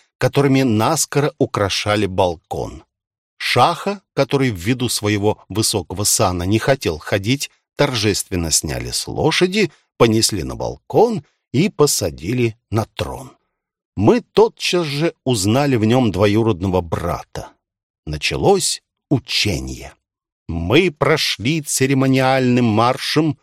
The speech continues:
Шах кричал нам грозно какие-то непонятные слова, которые,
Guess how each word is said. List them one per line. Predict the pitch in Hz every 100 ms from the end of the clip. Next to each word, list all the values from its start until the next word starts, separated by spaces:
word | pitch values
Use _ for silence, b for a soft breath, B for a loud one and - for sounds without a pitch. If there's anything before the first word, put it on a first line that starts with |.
| _ _ -
Шах | - 143 151 -
кричал | - 147 - 123 139
нам | 131 139 110
грозно | 107 135 139 110 117
какие-то | 117 - 120 117 120
непонятные | 110 110 107 98 - 80 60
слова, | - - 55 60 151 156
которые, | - 107 123 123 110